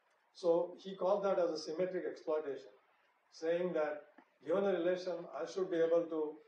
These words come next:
look at it any way I want, symmetrically.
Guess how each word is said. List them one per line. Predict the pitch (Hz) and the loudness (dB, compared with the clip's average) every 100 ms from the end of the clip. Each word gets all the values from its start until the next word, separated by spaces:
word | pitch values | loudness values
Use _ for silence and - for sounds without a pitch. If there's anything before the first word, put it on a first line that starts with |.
| _ _ _ _ - - | _ _ _ _ -18 -2
look | 185 185 | 2 6
at | 185 | 4
it | 180 151 | 4 -2
any | 170 | -4
way | 175 165 | 0 0
I | 151 | 0
want, | - - - _ _ _ _ _ | -4 -8 -14 _ _ _ _ _
symmetrically. | 151 160 165 139 - | -2 -2 -2 -6 -12